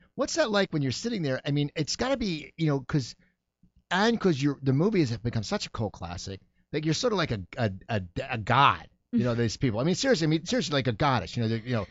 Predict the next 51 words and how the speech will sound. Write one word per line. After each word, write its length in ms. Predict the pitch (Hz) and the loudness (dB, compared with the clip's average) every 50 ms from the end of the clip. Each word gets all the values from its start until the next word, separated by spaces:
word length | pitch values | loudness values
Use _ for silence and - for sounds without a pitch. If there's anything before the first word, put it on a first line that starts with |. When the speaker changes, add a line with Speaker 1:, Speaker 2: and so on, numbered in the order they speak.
| - - - _ | -12 -20 -8 _
Speaker 1:
'cause 140 | - 143 147 | 2 4 6
everyone 300 | 226 233 190 180 151 131 | 6 6 6 6 6 6
hated 360 | 113 127 120 110 107 101 95 - _ _ _ | 6 4 4 2 2 0 -2 -8 _ _ _
the 100 | - 123 | 2 2
other 160 | 117 107 110 98 | 4 4 2 0
girl 180 | 101 101 98 | -2 -4 -4
in 60 | 95 87 | -4 -6
Clerks. 300 | - - 95 95 - - | -4 -4 -4 -4 -2 2
Everyone 300 | 156 156 147 139 131 120 | 2 4 4 4 4 4
liked 180 | 107 98 - | 2 0 0
you. 80 | 110 104 98 104 - - | 2 2 2 2 6 6
And, 140 | 302 277 - - 311 247 | 4 4 6 2 0 0
Speaker 2:
<laughs> 140 | - - - | 0 -2 0
Speaker 1:
and 160 | 269 262 120 | 0 0 2
Kevin 260 | - 202 202 175 160 | 4 4 6 6 4
Smith 280 | 139 - 143 139 123 - | 4 4 4 2 2 2
says 360 | - 127 120 113 110 95 92 | 2 2 4 4 2 2 0
the 140 | 107 113 120 | 2 4 4
only 220 | 131 135 131 123 | 4 6 6 6
line 420 | 113 113 113 110 110 107 104 104 104 | 6 6 6 4 4 2 2 0 -2
he 160 | 107 110 107 | -2 -2 -2
says 240 | - 127 117 101 113 | 0 0 -2 -2 -2
is 160 | 110 104 95 | -4 -4 -2
about 240 | 101 104 104 104 107 | 0 0 0 0 0
you, 220 | 101 101 98 95 | -2 -2 -2 -2
that 120 | 95 98 | -4 -4
you 60 | 98 92 | -6 -4
bring 160 | 95 110 107 | -2 -2 0
him 100 | 110 107 | 0 0
lasagna, 540 | 107 101 - 104 95 92 95 95 95 98 107 | -2 -2 -4 -4 -6 -6 -6 -4 -4 -2 -2
and, 120 | 107 104 104 | 0 0 0
you 60 | 104 | 0
know, 180 | 101 101 95 - - - | -2 -2 -4 -6 -8 -10
Speaker 2:
Uh-huh. 160 | 220 170 196 196 | -10 -10 -8 -4
Speaker 1:
and 140 | - 120 120 | -2 -2 -2
so 260 | 113 - 147 131 127 123 - | 0 0 0 0 0 -2 -2
you're, 220 | 131 131 139 139 | 0 2 2 2
you're 220 | 135 135 131 131 123 | 2 2 0 2 2
put 160 | - - 185 | 2 2 2
up 100 | 160 127 | 2 2
on 60 | 147 139 | 0 -2
this 140 | 117 - | -2 -4
pedestal. 460 | - - 185 190 143 - - - 90 90 | -2 -2 -2 0 -2 -2 -4 -8 -8 -6
And 140 | 104 117 | -4 -2
I 80 | 127 135 | 0 0
know 140 | 156 160 156 | 2 2 2
when 120 | 156 151 | 2 0
these 100 | 139 123 | -2 -2
people 200 | - 180 180 151 | -4 -6 -6 -4
go 140 | 139 143 131 | -2 -2 0
to, 220 | 123 117 110 104 | 0 0 0 -2